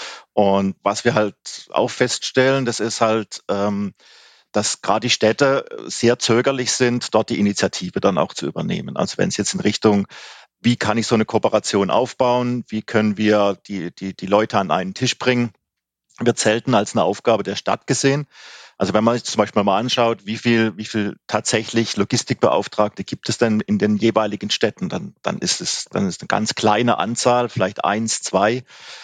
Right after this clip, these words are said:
Und im Vergleich zu einer Verkehrsplanungsabteilung ist es natürlich dann vernichtend oder, oder halt, äh, fast, fast nichts, ne?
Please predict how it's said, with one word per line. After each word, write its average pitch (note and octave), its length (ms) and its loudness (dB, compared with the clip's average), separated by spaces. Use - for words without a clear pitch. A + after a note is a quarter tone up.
Und A2 240 -2
im A2 140 2
Vergleich A2 420 0
zu - 120 -2
einer G#2 100 4
Verkehrsplanungsabteilung A2+ 1300 0
ist - 160 -2
es G#2+ 100 -2
natürlich G#2 380 0
dann F#2+ 300 2
vernichtend F#2+ 600 0
oder, - 160 0
oder D#2 220 -2
halt, - 320 -8
äh, - 100 -2
fast, - 400 -4
fast - 260 -2
nichts, - 320 -2
ne? - 120 -2